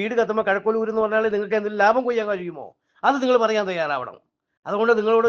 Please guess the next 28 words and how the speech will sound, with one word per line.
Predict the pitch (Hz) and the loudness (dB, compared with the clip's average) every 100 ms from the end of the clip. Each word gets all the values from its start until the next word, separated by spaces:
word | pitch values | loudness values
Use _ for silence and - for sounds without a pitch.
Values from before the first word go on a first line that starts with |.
| 220 | 2
ഞാൻ, | 220 196 | 0 -2
എനിക്ക്, | 190 202 | -4 -2
ഞങ്ങ-, | 196 196 190 | -4 -4 -4
എനിക്ക് | 190 214 | -2 -2
പറയാനുള്ളത്, | 202 175 143 135 135 170 196 _ _ _ 165 | -2 -2 -4 -4 -4 -4 -6 _ _ _ -8
എൻ്റെ | 185 214 196 | -4 -2 -2
ഈ | 226 208 165 | -4 -6 -4
സംഘടനയുടെ | 180 240 233 226 190 | 0 2 2 2 0
ചെയർമാൻ | 196 196 202 | 0 0 -2
എന്നുള്ള | 196 190 | -2 0
നിങ്ങൾ | 185 208 196 | 0 0 0
ഞങ്ങളെയൊക്കെ | 196 208 202 | 2 2 0
അകറ്റി | 202 214 | 0 0
നിർത്തിയാലും | 226 202 208 190 156 - - - | -2 0 0 0 -4 -12 -20 -4
സി | 196 | 0
എൻ | 208 214 | 2 2
എന്നെ | 214 | 0
പോലുള്ള | 202 208 214 190 | 0 0 2 0
മറ്റു | 196 220 | -2 2
പല | 214 220 | 4 4
ഈ | 220 190 | 0 -2
സഭാനുകൂല | 208 220 220 220 | 2 2 0 -4
സംഘടനകളും | 202 220 226 233 220 | -4 -4 -2 -2 -2
നിങ്ങൾ, | 226 226 - - _ 190 | 0 0 -4 -18 _ 0
ഏഹ്, | 196 185 180 - _ | 2 2 -2 -6 _
മറ്റ് | 196 180 240 214 | -4 2 2 2
ഈ | 208 196 | 0 -2
വിമതരെ | 220 226 233 | 0 2 4